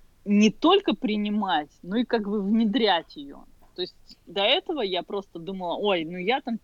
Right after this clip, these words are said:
гениальный писатель, че вы вообще понимаете обо мне?" <laughs> Но, но оказалось, что лю-, ну, так, я с-, я с иронией это говорю, <laughs> на всякий случай. Короче,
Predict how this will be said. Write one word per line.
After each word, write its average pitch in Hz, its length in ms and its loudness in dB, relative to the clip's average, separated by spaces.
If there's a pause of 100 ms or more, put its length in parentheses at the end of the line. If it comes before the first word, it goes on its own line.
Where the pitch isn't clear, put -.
гениальный 202 540 0
писатель, - 500 -4
че 208 180 -4
вы 247 100 -4
вообще 202 260 -2
понимаете 175 680 -4
обо 151 160 -16
мне?" - 240 -16
<laughs> - 680 -20
Но, 220 120 6 (260)
но 254 180 6 (160)
оказалось, 254 720 -2
что - 180 -14
лю-, 208 220 -14
ну, 247 160 -14 (520)
так, - 240 -8
я 170 280 -4
с-, - 400 -14
я 190 200 4
с - 140 -8
иронией 226 440 2
это 185 140 -6
говорю, 202 440 -2 (100)
<laughs> - 340 -8
на - 100 -4
всякий 269 380 -2
случай. 226 600 -8 (720)
Короче, 277 440 2